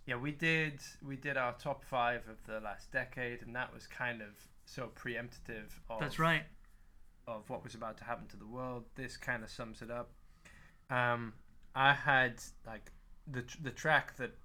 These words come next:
Speaker 1: I recognized when I listened to this was Crippling Poison, the one that you brought up, and I think that is so on the nose, but
Speaker 2: Yeah.
Speaker 1: it's such a powerful track. It's the one where the chorus is final nail.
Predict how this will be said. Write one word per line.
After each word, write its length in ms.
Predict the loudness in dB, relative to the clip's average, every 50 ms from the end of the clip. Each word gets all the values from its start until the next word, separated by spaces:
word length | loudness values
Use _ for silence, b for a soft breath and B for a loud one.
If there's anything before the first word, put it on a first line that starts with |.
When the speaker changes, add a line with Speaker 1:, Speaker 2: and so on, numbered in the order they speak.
| -2
Speaker 1:
I 140 | 0 2 2
recognized 640 | 2 2 0 -2 -2 -4 -6 -6 -6 -6 -6 -6
when 100 | -8 -8
I 60 | -8 -8
listened 340 | -8 -10 -10 -10 -12 -12
to 80 | -12 -12
this 260 | -12 -12 -12 -12 -14
was 120 | -14 -14 -12
Crippling 420 | -10 -10 -10 -8 -8 -8 -8 -6
Poison, 400 | -6 -8 -8 -8 -8 -8 -8 -8
the 60 | -6
one 160 | -6 -8 -8
that 100 | -8 -10
you 140 | -12 -12 -12
brought 280 | -14 -12 -12 -10 -8 -8
up, 160 | -8 -8 -10
and 80 | -10 -10
I 60 | -10
think 360 | -10 -8 -8 -8 -8 -8 -10
that 200 | -8 -6 -6 -6 -6
is 140 | -8 -12 -12
so 380 | -12 -10 -6 -6 -4 -4 -4
on 120 | -4 -4 -6
the 80 | -6
nose, 340 | -8 -6 -6 -4 -6 -6 -8 -8 -8
but 200 | -8 -8 -8 -8 -12 -16 -4 0
Speaker 2:
Yeah. 160 | 0 0 0 0 -6 -14 -20 -20 -20 -20 -18 -14 -10
Speaker 1:
it's 140 | -8 -8 -4
such 240 | -4 -4 -4 -4
a 40 | -6
powerful 460 | -2 4 6 6 6 6 4 -2 -8
track. 420 | -8 -2 2 2 4 2 2 0 -6 -16 b b b b b b b b b b b -10
It's 220 | -8 -8 -8 -6
the 80 | -6 -4
one 280 | -4 -2 -2 -2 -2 -2
where 120 | -2 -4
the 60 | -4 -6
chorus 460 | -8 -6 -4 -4 -4 -4 -6 -8 -12
is 100 | -14 -14
final 400 | -8 -4 -4 -2 -2 -4 -4 -6
nail. 380 | -6 -6 -6 -6 -6 -6 -8